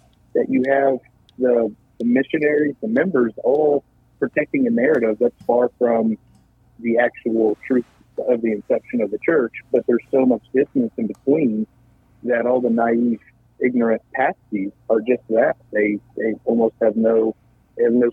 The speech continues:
stains on their hands. Uh, it's just, it's, obviously we see this here. It's kind of fascinating to see, and, um, I'd love to hear more about the, um, maybe the mystical.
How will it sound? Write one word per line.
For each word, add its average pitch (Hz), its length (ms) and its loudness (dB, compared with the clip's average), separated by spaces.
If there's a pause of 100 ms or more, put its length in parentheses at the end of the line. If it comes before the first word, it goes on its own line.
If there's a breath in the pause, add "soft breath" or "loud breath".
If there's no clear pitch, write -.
stains 139 380 0
on 107 120 2
their 98 160 -2
hands. 95 160 -4 (880)
Uh, 120 60 2 (640)
it's 127 180 -6
just, 151 140 0 (200)
it's, 120 120 -4 (460)
obviously 151 440 0
we 123 260 0
see 131 100 2
this 113 220 0
here. 120 260 2
It's 107 120 -4 (120)
kind 139 140 0
of 117 100 -6
fascinating 117 600 0
to - 140 -16
see, 117 220 2
and, 110 140 2
um, 107 220 0 (440)
I'd 131 140 2
love 127 240 2
to 113 120 -14
hear 117 160 -2
more 113 280 0
about 107 380 0
the, 110 220 0
um, 101 400 -4 (1300)
maybe 131 200 -4
the 120 220 0 (240)
mystical. 127 800 0